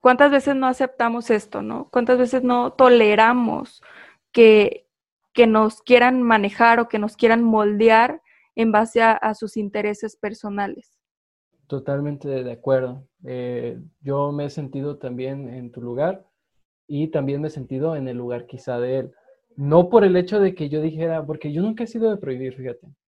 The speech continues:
Speaker 2: Yo nunca he sido de, "Oye, no quiero que uses esto". No, no, todo lo contrario. Siempre me ha gustado que las personas sean ellas mismas,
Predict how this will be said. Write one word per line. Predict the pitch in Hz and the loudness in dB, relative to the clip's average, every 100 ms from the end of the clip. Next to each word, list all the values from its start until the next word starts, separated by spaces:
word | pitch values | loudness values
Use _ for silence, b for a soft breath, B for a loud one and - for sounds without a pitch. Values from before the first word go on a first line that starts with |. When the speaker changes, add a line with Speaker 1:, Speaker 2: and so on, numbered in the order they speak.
| - | -12
Speaker 2:
Yo | 139 | -10
nunca | 147 | -10
he | 151 | -8
sido | 151 151 | -4 -4
de, | 131 123 127 123 - | -4 -8 -10 -12 -12
"Oye, | - 160 160 | -10 -8 -8
no | 165 | -10
quiero | 165 175 | -8 -10
que | 175 - | -8 -14
uses | - 151 165 151 | -14 -14 -12 -12
esto". | 139 - | -14 -16
No, | 127 131 120 | -18 -18 -20
no, | 131 _ _ | _ _ _
todo | 143 | -12
lo | 147 | -12
contrario. | 143 131 143 131 135 _ _ _ _ | -12 -10 -8 -8 -10 _ _ _ _
Siempre | 151 147 | -8 -4
me | 165 | -2
ha | |
gustado | 170 165 170 175 | -2 -2 -2 -2
que | |
las | 160 - | -6 -12
personas | 135 - 151 151 | -18 -14 -14 -12
sean | 147 147 147 - _ _ _ _ _ _ _ - - | -12 -12 -12 -18 _ _ _ _ _ _ _ -16 -4
ellas | 160 160 | -2 0
mismas, | 156 127 113 _ | -2 -8 -16 _